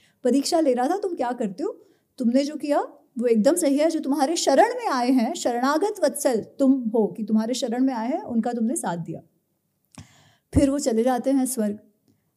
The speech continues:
अब स्वर्ग जाते हैं तो युधिष्ठिर पूछ रहे हैं कि "कहाँ है मेरे सारे भाई, मेरी पत्नी, ये सब कहाँ है, मुझे दिखाई नहीं दे रहे।" तो दूत कहते हैं, "नहीं, दिखेंगे, दिखेंगे, आप रुको।"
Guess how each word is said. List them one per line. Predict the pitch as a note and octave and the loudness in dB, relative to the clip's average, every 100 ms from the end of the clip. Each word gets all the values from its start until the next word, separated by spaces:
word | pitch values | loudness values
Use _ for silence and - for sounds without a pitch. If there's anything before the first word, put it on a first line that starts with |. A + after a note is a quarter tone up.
| _ - | _ -2
अब | G3+ | -2
स्वर्ग | - C4+ C#4+ D4+ | 0 0 2 2
जाते | B3+ A#3 C#4 | 0 -2 -4
हैं | B3 C4 G4+ _ _ _ - | -4 -6 -10 _ _ _ -2
तो | C4 C4 C4 B3+ B3 B3+ _ _ _ - | 2 4 4 2 -2 -8 _ _ _ 4
युधिष्ठिर | G#3+ B3+ B3+ F#4 | 4 4 0 -2
पूछ | - D#4 E4 | -4 -4 -2
रहे | D#4+ C4+ | -2 -2
हैं | |
कि | C4 | -2
"कहाँ | D#4 D#4+ F4 F#4+ | -2 -2 0 -2
है | C#4 | 0
मेरे | A3+ A3 A3+ | 0 2 0
सारे | A#3 G#3+ G3+ F#3+ - - - _ C#4+ - | 0 0 -2 -4 -8 -16 -20 _ _ -4
भाई, | G#3 G3+ A3+ G#3+ F#3+ | 0 0 0 0 -2
मेरी | G3 F#3+ G3+ | -2 0 -2
पत्नी, | A#3 A3+ A#3 A#3 G#3+ G#3 - _ _ - | -4 -2 2 4 2 0 -6 _ _ -6
ये | C4+ | -2
सब | E4 E4 | -2 0
कहाँ | C#4 C#4+ C#4 | 0 2 4
है, | |
मुझे | G#3 A3+ | 4 4
दिखाई | A3 G#3 G#3+ A#3+ | 0 -2 -4 -4
नहीं | A#3+ | -4
दे | F#3+ | -4
रहे।" | F3 G3+ A3 _ _ - | -6 -12 -16 _ _ -6
तो | A3 G#3 | -2 -2
दूत | G3 B3 B3+ | -2 -2 -2
कहते | - B3+ E4+ | -4 -2 0
हैं, | |
"नहीं, | E4+ | 0
दिखेंगे, | B3 - C4+ C4+ | 0 0 0 0
दिखेंगे, | G#3 G3+ G3 | 0 -2 -2
आप | G3 F#3+ | -4 -4
रुको।" | F#3 F#3+ | -6 -10